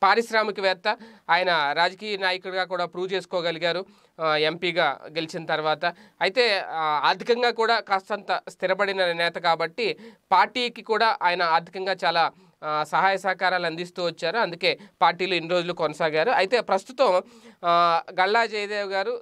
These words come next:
తెలుగుదేశం పార్టీ విషయంలో చాలా ఆగ్రహంగా ఉన్నారనే ప్రచారం బాగా ఎక్కువగా సాగుతుంది. ఎందుకు అంటే,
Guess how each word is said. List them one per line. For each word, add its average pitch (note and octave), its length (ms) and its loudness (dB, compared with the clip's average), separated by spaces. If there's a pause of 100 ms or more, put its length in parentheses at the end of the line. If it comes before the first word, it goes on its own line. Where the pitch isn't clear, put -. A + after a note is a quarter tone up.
తెలుగుదేశం G#3 480 -2
పార్టీ F3+ 340 0
విషయంలో F3 400 -6
చాలా G3+ 240 0
ఆగ్రహంగా G#3 600 0
ఉన్నారనే F3+ 500 -2
ప్రచారం F#3+ 480 -6
బాగా E3+ 320 2 (320)
ఎక్కువగా G#3 420 2
సాగుతుంది. D#3 500 -6
ఎందుకు A3 300 -2
అంటే, F#3 460 2